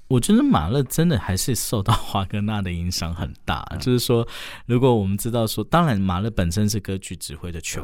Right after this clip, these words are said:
Speaker 1: 威，
Speaker 2: 对，对。
Speaker 1: 就是说他，在他来讲，就是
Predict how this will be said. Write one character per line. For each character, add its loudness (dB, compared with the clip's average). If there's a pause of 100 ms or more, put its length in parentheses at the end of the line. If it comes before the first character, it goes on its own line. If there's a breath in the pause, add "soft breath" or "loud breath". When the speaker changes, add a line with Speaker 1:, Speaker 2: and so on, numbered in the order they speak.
(120)
Speaker 1:
威， -10
Speaker 2:
对， -14
对。 -16
Speaker 1:
就 -6
是 -4
说 -2
他， -2 (160)
在 0
他 -2
来 -2
讲， -8
就 -8
是 -6